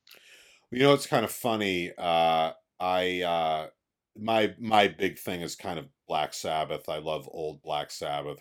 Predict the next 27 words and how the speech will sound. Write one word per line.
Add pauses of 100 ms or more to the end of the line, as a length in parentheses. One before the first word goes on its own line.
with
Ozzy,
not
the
others.
<clears throat>
And,
uh,
so,
you
know,
I'm
on
this
Facebook
group.
We (100)
comment,
people
put
stuff
up
there
about
Black
Sabbath.
So